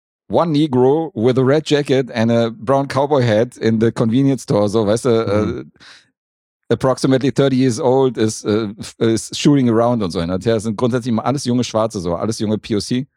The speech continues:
Speaker 2: Mhm.
Speaker 1: Und, äh, das ist, ist heute natürlich auch nicht mehr so cool, aber,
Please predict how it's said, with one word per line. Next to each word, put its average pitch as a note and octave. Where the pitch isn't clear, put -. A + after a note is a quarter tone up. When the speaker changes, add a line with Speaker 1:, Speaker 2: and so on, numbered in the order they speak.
Speaker 2:
Mhm. F2
Speaker 1:
Und, G2+
äh, F#2
das F#2
ist, G#2+
ist F#2
heute F#2+
natürlich F#2+
auch G2
nicht F#2+
mehr F2
so E2
cool, A#2
aber, F2